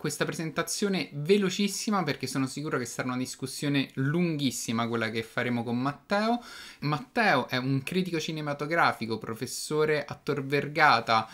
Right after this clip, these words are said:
ha, è il direttore di Point Blank, una rivista di critica cinematografica, e insieme a lui chiacchiereremo dei migliori film di quest'annata degli Oscar duemilaventiquattro, per la precisione dei film candidati a Best Picture, e quindi questa sarà una sorta di guida perfetta da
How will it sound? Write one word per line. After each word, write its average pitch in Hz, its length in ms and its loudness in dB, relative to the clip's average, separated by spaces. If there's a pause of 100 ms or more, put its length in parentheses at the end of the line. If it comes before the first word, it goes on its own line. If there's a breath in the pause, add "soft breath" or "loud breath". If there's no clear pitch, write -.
(140 loud breath)
ha, 123 540 6
è 131 80 2
il 127 260 2
direttore 147 960 2
di 117 100 -2
Point 135 320 0
Blank, 147 460 0
una 117 160 -2
rivista 127 380 -2
di 117 120 -2
critica 120 300 -4
cinematografica, 175 1000 -2
e - 220 -4
insieme 175 400 2
a 247 100 4
lui 254 320 4
chiacchiereremo 180 1040 2 (220 loud breath)
dei 143 340 4
migliori 165 720 2
film 123 800 2
di 131 80 -8
quest'annata 147 720 2
degli 127 240 2
Oscar 143 360 4
duemilaventiquattro, 143 1080 -2
per 147 160 -2
la 147 80 0
precisione 151 560 0
dei 120 180 0
film 139 400 2
candidati 131 460 0
a 110 80 2
Best 147 400 -2
Picture, 208 600 0
e 165 140 0
quindi 214 220 6
questa 180 260 2
sarà 139 180 2
una 143 140 0
sorta 143 320 0
di 156 140 -8
guida 196 380 4
perfetta 175 580 0
da 151 280 6